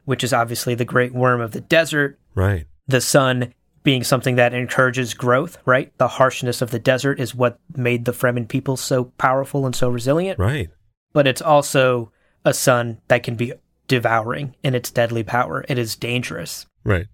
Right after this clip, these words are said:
Speaker 1: So there's that duality again. And of course, this idea, this very Fremen idea of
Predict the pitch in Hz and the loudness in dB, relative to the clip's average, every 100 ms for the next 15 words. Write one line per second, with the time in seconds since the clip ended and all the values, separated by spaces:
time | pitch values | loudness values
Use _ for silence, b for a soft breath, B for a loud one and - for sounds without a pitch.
0 | _ - - 135 123 127 123 120 117 123 | _ -6 -2 0 2 0 0 -2 0 2
1 | 120 113 110 113 - 123 131 - - 151 | 0 -4 -8 -12 -12 -12 -12 -14 -4 0
2 | 135 - 139 - 135 123 123 135 135 123 | 0 2 0 0 0 2 2 2 2 0
3 | 120 117 131 123 - 226 240 180 151 131 | -2 -2 0 -2 0 0 2 0 -2 -2
4 | 135 127 123 131 113 | 0 2 2 -2 -4